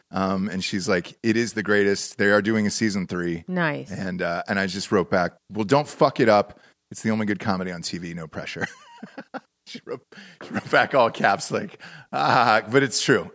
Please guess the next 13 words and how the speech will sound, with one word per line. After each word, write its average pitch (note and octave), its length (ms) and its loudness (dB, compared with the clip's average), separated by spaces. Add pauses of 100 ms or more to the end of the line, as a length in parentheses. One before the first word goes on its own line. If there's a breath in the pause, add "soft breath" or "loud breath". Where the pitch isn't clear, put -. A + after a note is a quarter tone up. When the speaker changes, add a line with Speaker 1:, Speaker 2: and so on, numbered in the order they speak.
Speaker 1:
I, - 120 4
Speaker 2:
Yeah. C#4+ 100 4
Speaker 1:
it E3 80 4
is E3 120 0
the F3 140 -2
only F#3+ 300 0
comedy E3+ 360 -2
that C#3+ 100 -2
we C3 100 -2
have C3+ 120 0
left G#2+ 440 -4 (460)
that G#2+ 120 2
is G2 420 0